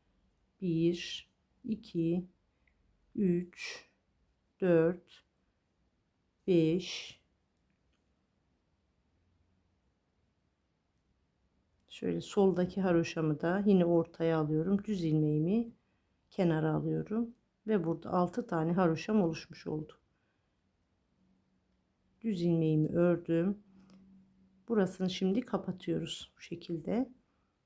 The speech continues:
Düz ilmeğim içine girdim. Haroşa olan ilmeğimi diğer sola aldım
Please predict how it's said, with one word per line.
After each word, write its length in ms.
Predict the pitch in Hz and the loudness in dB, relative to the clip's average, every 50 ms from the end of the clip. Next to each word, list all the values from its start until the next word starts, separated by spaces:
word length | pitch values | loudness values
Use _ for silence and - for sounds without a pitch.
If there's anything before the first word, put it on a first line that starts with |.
| _ _ - | _ _ -2
Düz 160 | 254 226 202 | -2 2 4
ilmeğim 420 | 208 202 185 175 170 170 170 170 180 | 6 6 6 6 6 4 4 2 0
içine 340 | 175 - - - 170 160 | -2 -4 -6 -2 -2 -2
girdim. 760 | 156 156 - 185 190 196 185 185 - - 196 190 190 202 196 - _ _ _ _ _ _ | -2 -4 -2 2 2 2 2 0 -2 -2 -2 0 0 0 -2 -4 _ _ _ _ _ _
Haroşa 360 | - 214 202 190 185 190 - 175 | -2 0 2 2 0 0 -2 -2
olan 260 | 170 165 160 165 180 | 0 2 2 2 2
ilmeğimi 580 | 185 180 170 160 156 156 156 165 185 185 185 | 4 4 2 2 2 0 0 0 -2 -4 -4
diğer 500 | - 190 180 160 160 170 196 196 - - _ _ | -2 0 2 2 2 0 -4 -6 -10 -16 _ _
sola 340 | - - - 175 160 156 | -18 -10 -4 -2 0 0
aldım 560 | 151 151 147 147 147 139 - - 175 208 220 | 0 0 0 -2 -4 -4 -6 -8 -6 -6 -8